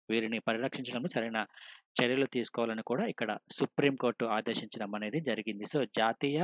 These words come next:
మరియు రాష్ట్ర స్థాయిలో గతం అంటే రెండు వేల ఇరవైవ సంవత్సరం నుంచి ఈ లాక్‌డౌన్‌ను విధించినప్పటి నుంచి, so, ప్రస్తుతం సెకండ్ వేవ్ అనేది వచ్చింది. So, ఈ సెకండ్ వేవ్‌లో ఈ కోవిడ్ నైన్టీన్ వలన చాలామంది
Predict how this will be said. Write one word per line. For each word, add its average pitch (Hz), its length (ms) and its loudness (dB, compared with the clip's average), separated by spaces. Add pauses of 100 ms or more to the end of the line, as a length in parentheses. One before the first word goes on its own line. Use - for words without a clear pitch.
మరియు 107 360 2 (160)
రాష్ట్ర 110 320 2
స్థాయిలో 113 400 -2 (500)
గతం 135 300 2 (360)
అంటే 117 220 -2
రెండు 113 220 0
వేల 123 220 4 (120)
ఇరవైవ 117 440 0
సంవత్సరం 110 560 -4
నుంచి 110 340 -4 (560)
ఈ 113 100 2 (120)
లాక్‌డౌన్‌ను 110 560 2 (300)
విధించినప్పటి 110 680 -2
నుంచి, 117 320 -6
so, 139 140 0 (120)
ప్రస్తుతం 120 540 0
సెకండ్ 120 400 0
వేవ్ 113 200 2
అనేది 104 240 -4
వచ్చింది. 110 340 -6
So, 165 220 -2
ఈ 120 120 2 (120)
సెకండ్ 127 460 0 (180)
వేవ్‌లో 113 360 2
ఈ 180 200 2
కోవిడ్ 120 360 2 (120)
నైన్టీన్ 107 440 -4
వలన 107 260 -4 (580)
చాలామంది 127 720 6